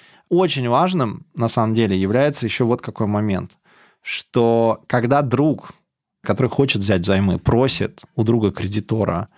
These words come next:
деньги взять в долг, то на самом деле, мне кажется, он ставит изначально под сомнение вот эту дружбу в некотором смысле и нарушает границы,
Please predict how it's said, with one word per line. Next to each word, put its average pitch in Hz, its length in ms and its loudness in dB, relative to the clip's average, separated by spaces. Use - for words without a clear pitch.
деньги 135 600 0
взять 104 300 -2
в - 80 -12
долг, 104 340 -2
то 147 100 0
на 143 120 4
самом 175 340 4
деле, 127 240 2
мне 113 180 0
кажется, 147 300 0
он 139 340 0
ставит 131 580 0
изначально 127 720 2
под - 180 -6
сомнение 113 840 2
вот 107 180 -4
эту 117 180 -2
дружбу 143 440 2
в 117 80 2
некотором 110 400 0
смысле - 580 -4
и 151 100 2
нарушает 131 680 2
границы, 110 800 -2